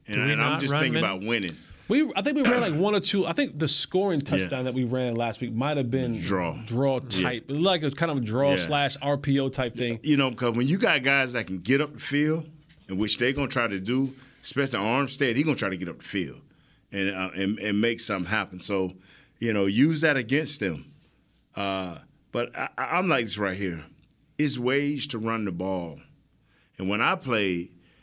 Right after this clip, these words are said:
Speaker 1: we used to laugh because the Giants, we, like, they got every run known to man, and they would try it at any time, any game.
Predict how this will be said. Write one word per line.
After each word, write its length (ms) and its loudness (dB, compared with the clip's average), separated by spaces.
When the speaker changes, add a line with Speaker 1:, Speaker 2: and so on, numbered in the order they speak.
Speaker 1:
we 120 2
used 260 0
to 60 -2
laugh 460 0
because 600 -4
the 140 -4
Giants, 760 -2
we, 160 0
like, 320 -4
they 140 -2
got 280 -2
every 300 -2
run 540 -2
known 260 -2
to 100 -6
man, 560 -4
and 180 -6
they 100 -2
would 180 -10
try 340 -4
it 80 -10
at 160 -10
any 280 -2
time, 420 -8
any 260 -2
game. 400 -8